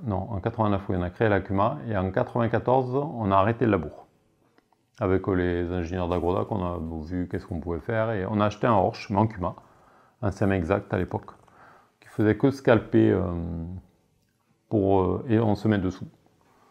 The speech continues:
Ça a été le début du, du changement, quelque part, de, de système de travail, euh, et de,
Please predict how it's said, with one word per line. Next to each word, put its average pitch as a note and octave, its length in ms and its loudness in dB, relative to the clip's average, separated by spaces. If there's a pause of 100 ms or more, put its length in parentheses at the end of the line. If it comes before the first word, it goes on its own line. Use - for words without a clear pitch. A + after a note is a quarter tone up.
(480)
Ça - 120 2
a - 20 8
été A#2 180 8
le A2 120 12
début B2 640 8
du, G2 440 2
du G#2 640 -4
changement, G2+ 640 2
quelque F2+ 280 -2
part, G2+ 340 4
de, E2+ 340 -6
de E2 240 -4
système F#2+ 460 -4
de F2+ 80 -2
travail, G#2 480 4
euh, G#2 160 -4 (1500)
et B2+ 120 2
de, F2+ 160 2